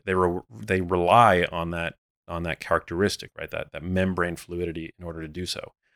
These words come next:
On the other hand, it's inflammation that actually makes cell membranes more rigid. And inflammation is often wrought by overly sedentary lifestyles, exposure to modern toxicants,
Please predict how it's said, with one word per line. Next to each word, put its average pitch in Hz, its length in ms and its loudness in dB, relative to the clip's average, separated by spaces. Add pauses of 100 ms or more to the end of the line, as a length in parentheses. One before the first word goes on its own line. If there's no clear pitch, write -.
(180)
On 95 80 -2
the 110 80 6
other 147 200 10
hand, 98 200 6
it's - 140 -4
inflammation 101 800 2 (340)
that 90 80 2
actually 90 300 2
makes 87 260 -4
cell 90 180 0
membranes 85 460 -4
more 85 160 -6
rigid. 104 320 -2 (540)
And 90 500 -2
inflammation 113 600 0
is 90 100 -4
often 90 460 0
wrought 85 340 4
by 78 400 -2 (880)
overly 92 260 0
sedentary 82 440 -2
lifestyles, 87 1000 4
exposure 87 600 -2
to - 180 -12
modern 82 340 -4
toxicants, 90 920 -2